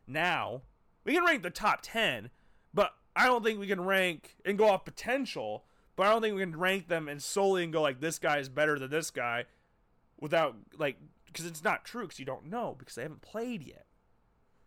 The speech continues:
But that's, that was just something I found interesting. It's a little list of Q Bs by category, and I wanna go over this again. Overall, Patrick Mahomes, yep. Sam Darnold, underrated, definitely not. Speed, agility, Lamar Jackson,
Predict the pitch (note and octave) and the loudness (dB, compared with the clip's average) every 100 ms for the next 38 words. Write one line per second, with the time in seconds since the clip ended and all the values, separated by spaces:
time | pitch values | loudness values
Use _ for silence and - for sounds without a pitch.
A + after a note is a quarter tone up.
0 | - - - - - _ - B3 D4 G#3 | -16 -16 -18 -20 -20 _ 2 6 6 6
1 | B3 C#4 A3+ - G3 D#3+ C#3+ C3+ C#3 B2 | 6 4 2 -2 -2 -2 -4 -4 -4 -4
2 | B2 B2 B2 - D#3 F3+ G3 F3+ D#3+ D#3+ | -6 -8 -8 -8 -6 -2 0 0 2 2
3 | D#3 - C3 - _ _ _ _ _ _ | 0 0 -4 -4 _ _ _ _ _ _
4 | _ _ _ A#3 B3 A#3 G#3 E3+ E3 - | _ _ _ 0 2 0 0 0 0 0
5 | B2+ A#2+ A2+ G#2 A2 C#3+ F#3 G3+ G3 F3 | -2 -2 -4 -6 -4 0 2 2 2 4
6 | E3 C#3+ - A#2 G#2 A3 B3+ B3+ B3 A#3+ | 4 2 -6 -8 0 2 6 8 8 6
7 | G#3 F#3 G3 G3 F3+ B2+ D#3+ D#3+ - _ | 4 4 0 0 -2 0 2 2 0 _
8 | _ _ - G3+ G#3+ G#3 - F#3+ F#3 F3+ | _ _ -2 0 2 2 2 2 4 4
9 | E3 C3 - D#3+ E3 D#3 D3 D3 - - | 2 -4 0 2 2 0 0 0 -2 -4
10 | A3+ A#3 G3+ G#3 G#3+ F#3+ F#3 F#3+ F3 F3+ | -2 0 0 2 2 2 2 0 2 4
11 | F#3 F3 F3+ | 4 2 -6